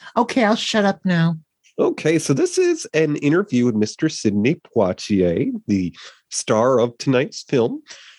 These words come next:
Speaker 2: This is from nineteen eighty-five, so it is a number of years later.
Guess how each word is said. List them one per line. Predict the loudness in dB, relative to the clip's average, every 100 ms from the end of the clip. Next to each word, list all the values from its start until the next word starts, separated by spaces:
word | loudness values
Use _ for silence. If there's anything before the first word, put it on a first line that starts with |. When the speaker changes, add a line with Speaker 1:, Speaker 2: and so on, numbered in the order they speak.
| -6
Speaker 2:
This | -4 -2
is | -2
from | -2 0
nineteen | 0 -2 -2 0
eighty-five, | 0 -2 -6 -8 -2 0 2 0
so | 0 0 0
it | 0
is | 0 0
a |
number | 0 0 0
of | -2
years | 0 -2 -2
later. | -2 0 2 -2